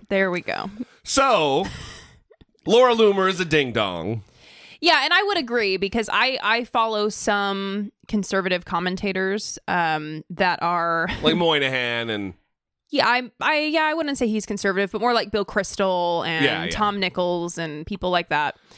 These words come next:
Speaker 2: Bill
Speaker 1: Or
Speaker 2: Kristol, who's also a Jew.
Speaker 1: Yeah, and so I, I follow some of those people, and none of those people, like, tweet about Laura Loomer. And if,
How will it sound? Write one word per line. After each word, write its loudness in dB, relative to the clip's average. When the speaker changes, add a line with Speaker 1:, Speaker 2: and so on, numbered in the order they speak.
Speaker 2:
Bill 4
Speaker 1:
Or 0
Speaker 2:
Kristol, -2
who's 0
also 0
a -2
Jew. -6
Speaker 1:
Yeah, 0
and -2
so 0
I, 0
I 0
follow 0
some -2
of 0
those 0
people, -2
and -4
none 2
of -2
those -2
people, -2
like, -10
tweet -2
about -2
Laura -2
Loomer. -4
And 4
if, 4